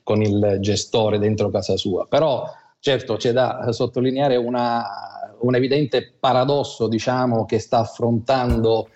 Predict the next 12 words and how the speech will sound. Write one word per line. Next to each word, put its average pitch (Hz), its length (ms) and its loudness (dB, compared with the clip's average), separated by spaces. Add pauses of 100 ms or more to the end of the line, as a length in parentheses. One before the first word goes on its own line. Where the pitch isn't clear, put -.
(260)
eh, 107 500 2
la 117 160 2
promozione 120 600 0
turistica, 123 580 -2
no? 123 260 2
Cioè, 92 240 0
da 101 100 2
un 120 140 2
lato 135 240 2
abbiamo 117 380 0
sindaci, 113 640 0
amministratori, 110 1120 0